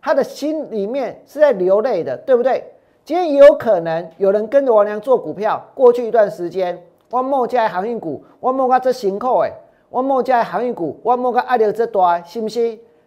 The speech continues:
可是我请问各位，我们跟大家一起，我有哪一天没有来录节目？我有哪一天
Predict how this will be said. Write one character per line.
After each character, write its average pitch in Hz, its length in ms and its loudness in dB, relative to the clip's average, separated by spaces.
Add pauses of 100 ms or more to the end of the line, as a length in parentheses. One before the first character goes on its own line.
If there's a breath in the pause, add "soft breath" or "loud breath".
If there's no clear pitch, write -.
可 196 120 -8
是 208 80 -6
我 277 140 4
请 262 240 -8
问 226 160 -4
各 220 140 2
位， 185 180 0 (140)
我 202 100 -6
们 247 160 -2
跟 240 200 2
大 226 160 0
家 202 200 0
一 190 80 0
起， 160 260 -16 (120 soft breath)
我 185 140 0
有 269 120 6
哪 220 220 -4
一 254 120 -6
天 240 380 -2 (180)
没 175 120 -6
有 208 80 0
来 185 140 2
录 214 140 0
节 170 200 -2
目？ 180 200 -8 (320 soft breath)
我 190 120 2
有 277 120 8
哪 247 240 -2
一 269 140 -6
天 247 360 -2